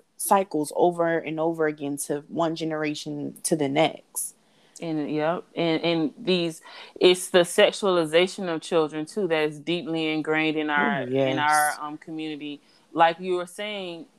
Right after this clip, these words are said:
Speaker 2: when you hit puberty, they automatically sexualize you. There's certain things you
Speaker 1: Mm-hmm.
Speaker 2: can't wear and, and do because of your body. And, and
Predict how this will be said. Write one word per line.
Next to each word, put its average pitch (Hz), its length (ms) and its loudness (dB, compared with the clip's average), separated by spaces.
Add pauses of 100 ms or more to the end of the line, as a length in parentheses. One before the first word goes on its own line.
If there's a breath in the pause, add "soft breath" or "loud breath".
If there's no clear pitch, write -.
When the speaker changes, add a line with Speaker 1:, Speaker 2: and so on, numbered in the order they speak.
Speaker 2:
when 185 220 -6
you 190 140 -6
hit 190 340 -4
puberty, 196 640 -6 (500 soft breath)
they 220 240 2
automatically 220 1000 2
sexualize 190 1000 -6
you. 170 140 -10
There's 175 220 -10
certain 165 340 -6
things 165 220 0
you 170 100 0
Speaker 1:
Mm-hmm. 170 80 0
Speaker 2:
can't 175 160 -2
wear 180 380 0
and, 175 280 -8 (840 soft breath)
and 196 200 -2
do 262 300 0
because 220 520 4
of 196 180 0
your 196 160 -2
body. 233 600 2
And, 208 140 -12
and 196 200 -14